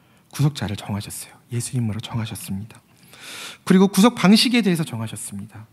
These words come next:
바로 성육신, 우리를 대신해서 십자가를 지시는 대속으로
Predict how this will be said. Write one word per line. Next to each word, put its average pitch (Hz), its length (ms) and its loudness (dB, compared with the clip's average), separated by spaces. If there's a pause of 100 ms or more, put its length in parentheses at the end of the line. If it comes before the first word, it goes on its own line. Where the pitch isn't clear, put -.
(200)
바로 104 280 -8
성육신, - 640 -2 (640)
우리를 175 280 8
대신해서 147 420 0
십자가를 143 460 0
지시는 117 460 0
대속으로 120 540 0